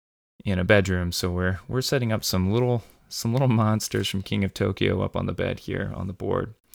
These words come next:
Yeah, so Mecha Dragon. Um, and, and the artwork is really cool,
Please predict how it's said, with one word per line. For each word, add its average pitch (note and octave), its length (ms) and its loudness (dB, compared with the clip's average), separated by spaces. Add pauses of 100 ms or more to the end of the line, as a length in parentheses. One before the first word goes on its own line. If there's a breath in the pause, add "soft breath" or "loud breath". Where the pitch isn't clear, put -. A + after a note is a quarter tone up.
(360 loud breath)
Yeah, A#2 240 -2
so - 160 -2
Mecha G#2 320 -2
Dragon. F2+ 520 -8 (560 soft breath)
Um, F#2 360 -4
and, A2+ 300 0
and G2+ 160 -4
the G2 120 -2
artwork C3 460 -6
is F#2+ 140 -12
really B2 480 -4
cool, - 420 -4